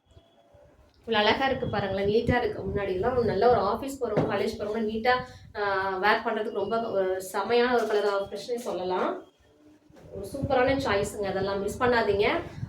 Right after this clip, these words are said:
வெறும் சிக்ஸ் டபுள் மட்டும் தான் ஃப்ரீ ஷிப்பிங்ல கொடுக்குறோம். So மிஸ் பண்ணாம ஆர்டர் பிளேஸ் பண்ணிக்கோங்க. நல்ல ஒரு டார்க் கிரேல உங்களுக்கு இந்த மாதிரி அழகா ஃப்ளாரல் போட்டு அழகா கொடுத்துருந்தாங்க செட்டு.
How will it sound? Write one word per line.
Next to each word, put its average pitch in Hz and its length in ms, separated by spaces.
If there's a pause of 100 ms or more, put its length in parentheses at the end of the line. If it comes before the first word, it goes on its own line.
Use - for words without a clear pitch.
வெறும் 269 340
சிக்ஸ் 240 360
டபுள் 240 340
மட்டும் 254 340
தான் 339 180
ஃப்ரீ 262 180
ஷிப்பிங்ல 226 480
கொடுக்குறோம். 214 400
So 202 340
மிஸ் 196 200
பண்ணாம 214 280
ஆர்டர் 190 200
பிளேஸ் 190 220
பண்ணிக்கோங்க. 190 420 (680)
நல்ல 202 200
ஒரு 226 120
டார்க் 208 320
கிரேல 214 400
உங்களுக்கு 196 300
இந்த 185 100
மாதிரி 202 220
அழகா 202 360
ஃப்ளாரல் 220 460
போட்டு 196 260 (640)
அழகா 208 280
கொடுத்துருந்தாங்க 180 600 (540)
செட்டு. - 360